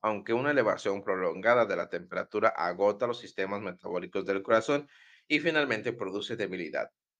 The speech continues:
Por tanto, la función óptima del corazón depende mucho del control adecuado de la temperatura corporal,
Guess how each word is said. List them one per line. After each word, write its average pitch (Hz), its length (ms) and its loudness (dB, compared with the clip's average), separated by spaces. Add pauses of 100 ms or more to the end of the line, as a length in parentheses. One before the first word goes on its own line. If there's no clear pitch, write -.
(140)
Por 98 260 4
tanto, 135 480 6
la 95 140 2
función 110 340 -2
óptima 131 360 2
del 107 100 2
corazón 117 420 2
depende 107 400 0
mucho 123 320 0
del 117 100 2
control 92 360 0
adecuado 101 420 4
de 104 60 6
la 98 100 0
temperatura 95 500 -8
corporal, 131 540 2